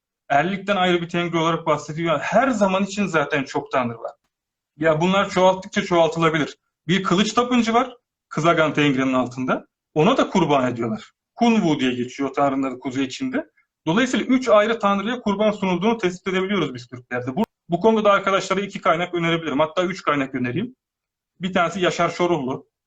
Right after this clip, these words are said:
Hocanın bütün kitaplarını okusunlar. Hayrettin İhsan Erkoç ve Sergen Çirkin. Özellikle bu son saydığım iki araştırmacı çok genç, çok yetenekli. Sahadalar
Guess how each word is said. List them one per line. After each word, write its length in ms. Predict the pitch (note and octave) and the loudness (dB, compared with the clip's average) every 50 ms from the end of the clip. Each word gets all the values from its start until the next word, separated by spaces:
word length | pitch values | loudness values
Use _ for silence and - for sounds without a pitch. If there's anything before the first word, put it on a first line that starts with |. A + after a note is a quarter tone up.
| _ _ _ | _ _ _
Hocanın 320 | D3 C#3 D3+ E3+ F3+ F3+ F3 | -4 -2 0 0 0 0 -2
bütün 200 | E3+ - G3 F3+ | -2 -2 -4 -4
kitaplarını 440 | F#3 - E3 D#3 D#3 D#3+ D3+ D3+ C#3+ | -2 -2 -2 0 2 0 0 0 -2
okusunlar. 580 | B2+ - - - - C3+ C3+ D#3+ F3+ F3+ - _ _ _ _ _ _ _ | -4 -4 -8 -6 -4 0 0 0 0 -2 -6 _ _ _ _ _ _ _
Hayrettin 460 | _ - D3 D3+ E3 F3 E3+ - F#3 F#3 | _ 2 2 4 4 2 0 0 -2 -2
İhsan 260 | F3 F3+ - F3+ F3 | -2 0 0 2 2
Erkoç 560 | F3 E3+ - - E3 E3 E3 - - - - | 2 0 0 -2 -4 -4 -4 -10 -14 -14 -4
ve 220 | D3+ D#3 F#3 F#3 F3 | -2 -2 -2 -2 -2
Sergen 420 | - - C#3+ C#3+ C#3+ D#3+ E3+ E3+ | 0 0 0 2 2 2 0 -2
Çirkin. 420 | E3 - D3 - - - B2 - - _ _ _ _ | -2 -6 -12 -10 -10 -10 -10 -10 -12 _ _ _ _
Özellikle 500 | D3 C3+ B2+ D#3+ D#3+ E3 E3 E3 E3+ D3 | -6 0 0 0 0 0 -2 -4 -6 -6
bu 60 | C#3 | -6
son 260 | - - D#3 D#3 D#3 | -4 0 2 2 2
saydığım 420 | D#3 - - D3 C#3+ C#3 C#3 D3 C3+ | 0 0 0 0 2 2 0 -2 -4
iki 200 | D3 C#3 - E3+ | -4 0 0 2
araştırmacı 540 | D3+ C#3+ C#3+ - - C#3+ C3 C#3 D3 D3+ - | 2 2 0 -2 -4 -4 -2 -2 -4 -4 -2
çok 280 | - D#3 D#3 - _ | -4 -4 -4 -2 _
genç, 180 | D3 D3 D3+ D3+ | -2 -2 -2 -2
çok 260 | - - D3 - - | -4 -6 -6 -4 -4
yetenekli. 520 | C3+ C3+ - D3+ D#3+ D#3 D#3 - E3 E3 E3 - _ _ _ _ _ | -6 -2 0 0 0 0 -2 -4 -4 -4 -4 -10 _ _ _ _ _
Sahadalar 760 | _ - - C#3+ C#3+ D3+ D3+ D3 E3 D#3+ E3+ F3 E3+ - - | _ -2 0 2 2 2 2 4 4 4 4 2 2 -4 -14